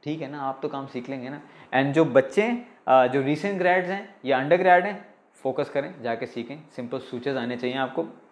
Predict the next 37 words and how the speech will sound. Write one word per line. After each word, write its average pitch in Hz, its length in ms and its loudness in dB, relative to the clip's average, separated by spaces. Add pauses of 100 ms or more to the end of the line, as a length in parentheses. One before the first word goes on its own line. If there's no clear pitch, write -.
स-, - 300 -16 (440)
वर्टिकल 180 440 8
मैट्रेस 165 380 2
आपसे 156 220 0
कोई 160 160 0
नहीं 147 100 -4
कराने 113 220 -4
वाला, 92 180 -10 (460)
ठीक 180 140 2
है? 214 260 -2
हॉरिजॉन्टल 160 400 4
मैट्रेस 160 340 2
इतने 165 300 0 (160)
छोड़ 160 200 0
दें, 113 100 -6 (120)
कम 147 180 -2
से 156 120 -8
कम 175 180 -4 (120)
आपको 139 320 2 (540)
बेसिक 160 600 0 (500)
सिंपल 165 440 2
इंटरप्टेड 147 380 -2
सूचर 127 280 -6
आने 104 160 -8
चाहिए। 110 180 -14
फोम 156 280 -4
पकड़ें, 156 260 -4
उस 151 120 -10
पे 143 200 -4 (200)
हज़ार 123 280 4
दफ़ा 139 100 -2
प्रैक्टिस 123 280 -4
कर 127 100 -6
लें, 127 100 -8
आपको 104 240 -8
आ 107 120 2
गया, 120 180 -2